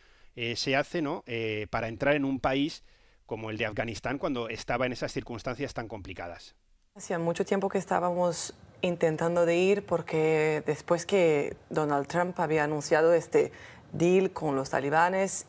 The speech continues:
Speaker 2: y, y la retirada de las tropas americanas, yo quería muchísimo estar ahí para, para, para testimoniar este periodo tan histórico y tan importante para los afganos. Entonces hablamos con muchas personas ahí, con muchos, am, productores locales, con muchos periodistas locales,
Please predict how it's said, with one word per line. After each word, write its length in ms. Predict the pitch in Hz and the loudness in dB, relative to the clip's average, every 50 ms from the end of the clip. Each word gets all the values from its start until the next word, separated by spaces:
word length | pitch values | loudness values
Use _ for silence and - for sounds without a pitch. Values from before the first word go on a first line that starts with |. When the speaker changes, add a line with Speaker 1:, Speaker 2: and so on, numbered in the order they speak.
| - - | -2 -2
Speaker 2:
y, 400 | 156 151 143 143 143 139 131 - - - - - - - - - | 0 2 2 2 0 0 -2 -4 -10 -18 -18 -18 -18 -16 -6 0
y 120 | - 156 147 | 2 2 4
la 280 | 143 139 139 139 143 | 4 2 2 2 2
retirada 400 | 147 156 143 147 147 143 147 147 | 2 2 2 4 4 4 4 2
de 80 | 143 143 | 0 -2
las 160 | 139 135 - | -4 -4 -2
tropas 260 | - 143 139 - 143 147 | -2 -2 0 0 0 0
americanas, 580 | 139 139 135 135 - 170 180 196 202 196 175 | 0 0 0 0 0 0 0 0 -2 -2 2
yo 240 | 165 156 156 156 156 | 2 4 4 4 2
quería 260 | - 170 156 156 151 | 0 0 0 0 0
muchísimo 600 | 147 147 147 139 - - 170 160 - 185 185 180 165 | 0 0 -2 -2 -2 -2 -2 -2 0 -2 -2 -2 -2
estar 180 | - 156 147 | -2 0 0
ahí 180 | 147 147 160 170 | 0 2 0 0
para, 540 | 170 - 180 170 165 156 151 143 139 143 - - - - - - - - - - - | 0 0 0 0 2 0 0 0 -2 -4 -10 -16 -20 -20 -20 -20 -20 -20 -18 -6 -2
para, 240 | 165 147 143 143 - - - - - - | 2 2 2 0 -2 -12 -20 -20 -6 -2
para 180 | 156 143 135 131 | -2 -2 -2 -2
testimoniar 720 | - 143 - - 160 151 143 139 147 160 165 165 160 147 | -4 -4 0 2 0 0 2 0 0 2 2 2 2 -2
este 200 | 143 - - 147 | -4 -2 -2 0
periodo 340 | 147 143 139 143 147 156 | 0 2 2 2 2 2
tan 120 | 156 165 156 | 2 0 -2
histórico 480 | 147 - - - 151 147 156 151 160 | -2 -2 0 2 4 4 4 4 2
y 40 | 156 | 0
tan 120 | - 156 151 | 0 2 -2
importante 560 | 151 147 156 151 - - 151 147 139 156 156 | 0 0 -2 -2 0 0 -2 0 0 0 0
para 240 | - 156 151 151 139 | 0 0 0 0 0
los 220 | 139 139 131 147 | 0 -2 -2 -2
afganos. 560 | 139 - - 143 139 135 139 - - - - - - - - - - - - - - | -4 -2 -2 -2 -2 -2 -6 -10 -14 -14 -14 -16 -18 -16 -16 -16 -16 -16 -10 -4 -4
Entonces 320 | 160 151 156 151 180 180 | 0 0 2 2 4 4
hablamos 440 | 190 180 165 160 160 170 180 190 - | 6 6 6 6 4 6 4 0 0
con 180 | - - 180 170 | 0 0 0 2
muchas 280 | 160 160 160 185 180 | 2 2 2 0 2
personas 380 | 185 185 175 - 165 156 156 175 | 2 0 0 0 0 0 4 4
ahí, 160 | 185 220 220 | 4 4 4
con 180 | - 175 156 151 | 2 -2 -2 -2
muchos, 420 | 147 147 - 151 151 - - - - | -2 0 0 -2 -2 -2 -10 -8 0
am, 320 | - 156 151 151 147 147 151 | 2 2 2 2 0 -2 -2
productores 560 | - 156 151 151 147 - 151 147 151 143 160 | 0 2 2 2 2 2 2 2 2 2 2
locales, 480 | 160 156 - 220 214 208 208 208 - | 0 2 4 2 4 4 2 -2 -6
con 140 | - 165 151 147 | -4 -4 -2 -2
muchos 300 | 147 139 - 147 143 - | -2 -2 -2 -4 -2 2
periodistas 500 | 156 151 147 147 170 196 - 214 190 180 | 4 4 6 6 4 4 2 0 0 0
locales, 460 | 190 185 - 175 170 185 180 - | 0 2 2 2 2 2 0 -4